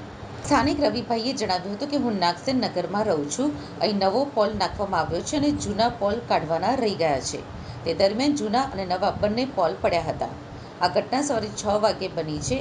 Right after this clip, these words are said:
અહીં સ્કૂલ પણ આવેલી છે અને જો સાત વાગ્યે આ ઘટના બને તો કોઈને ઈજા કે જાનહાનિ પણ થઈ શકે છે. અહીંયા નાના બાળકો તેમજ લોકો ત્યાં દૂધ સહિતનો સામાન પણ લેવા આવે છે. આ દુર્ઘટના બની ત્યારે એમાં પાવર તો હશે જ."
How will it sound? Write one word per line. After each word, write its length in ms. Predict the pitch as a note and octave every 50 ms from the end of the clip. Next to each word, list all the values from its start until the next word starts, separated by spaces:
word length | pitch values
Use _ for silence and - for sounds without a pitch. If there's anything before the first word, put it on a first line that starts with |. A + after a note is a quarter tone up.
| C4+ -
અહીં 100 | E3+ D#3
સ્કૂલ 280 | - - - G3+ G3 F#3+ -
પણ 140 | A#3 A#3+
આવેલી 300 | A#3 A3+ G#3+ A3+ A#3+ A#3+
છે 160 | - - C#4+ C#4+ D4 D4 - - - - -
અને 120 | - G3 F#3+
જો 120 | G#3 G#3
સાત 380 | G#3 - A#3 A#3 B3+ C#4+ - C4
વાગ્યે 240 | A#3+ A#3 G#3 A#3+
આ 120 | - - F3+
ઘટના 380 | - F#3+ E3 - - F#3+ F#3+ F#3 D3+
બને 320 | G3 G3 A#3+ B3+ G3 C#3 - - - - - -
તો 80 | F#3+ F#3
કોઈને 280 | - G3 G3+ F#3 D3+ - -
ઈજા 260 | G3 G#3 G3 A#3 B3+
કે 160 | C4 B3+ C4 A3+
જાનહાનિ 520 | F3 - F3+ E3+ F3 F3+ F#3 D#3+ D#3+ D#3+ -
પણ 140 | - A#3 C4
થઈ 200 | B3+ C4 - -
શકે 320 | - - - - - D3
છે. 140 | - - C#3+ - - - - - - - - - - -
અહીંયા 220 | - - G3+ F3+ F3
નાના 300 | F3+ F#3 F#3+ G3+ A#3 C4+
બાળકો 440 | A3+ A#3 F#3+ F3+ G3 G#3+ - D#3+ D#3+
તેમજ 400 | D3+ - F3 F3 F3 F3 - F#3+
લોકો 320 | F#3+ G3 G3 - A#3+ F#3
ત્યાં 220 | D#3+ - F3+ F3 D#3+ -
દૂધ 180 | G3+ A#3+ A#3+ D4
સહિતનો 380 | D4 - A3 G3 G3 - A3
સામાન 380 | G#3+ - G3+ E3+ E3 F3 F3 F3 -
પણ 80 | A#3 A#3
લેવા 260 | G#3+ F3+ F3 F#3 F3+
આવે 220 | E3 D3 D3+ C#3+
છે. 240 | C#3+ - B3+ C4 C4+ - - - - - -
આ 60 | F#3
દુર્ઘટના 500 | F3+ G#3+ A#3 - - C4 B3+ C4 C#4+ C#4+
બની 400 | - - G#3+ G3 G#3 C4 B3+ - -
ત્યારે 200 | - F#3+ F#3+ F#3+ E3+ - -
એમાં 320 | E3 F3 G3+ A#3 A#3+ -
પાવર 260 | - F3+ D#3 D3+ F#3+
તો 200 | F#3+ - C4 C#4 C4+ D#4+
હશે 240 | D#4+ D4+ - C4
જ." 100 | D#3 A#2